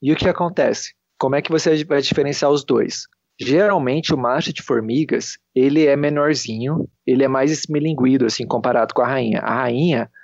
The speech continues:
ela tem que ter bastante reservas de proteína e de, de lipídios pra começar a sua nova colônia. Então, geralmente, ela é um pouquinho mais gordinha.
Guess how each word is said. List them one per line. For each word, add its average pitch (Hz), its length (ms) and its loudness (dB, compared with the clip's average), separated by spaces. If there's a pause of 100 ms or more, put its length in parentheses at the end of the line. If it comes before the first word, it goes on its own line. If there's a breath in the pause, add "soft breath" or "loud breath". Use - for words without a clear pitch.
(260 soft breath)
ela 123 220 2
tem 143 240 -4
que 143 120 -2
ter 139 280 2
bastante 135 440 0
reservas 139 560 2
de 139 80 -2
proteína 135 760 0
e 139 160 0
de, 131 380 2 (220)
de 110 520 0 (260)
lipídios 120 680 0 (400 soft breath)
pra 139 160 0
começar 156 460 0
a 151 40 2
sua 151 160 0
nova 147 240 0
colônia. 120 540 0 (340 soft breath)
Então, 139 140 0
geralmente, 156 760 0
ela 131 180 2
é 147 40 2
um 147 60 -2
pouquinho 156 460 -2
mais 151 180 0
gordinha. 147 580 -2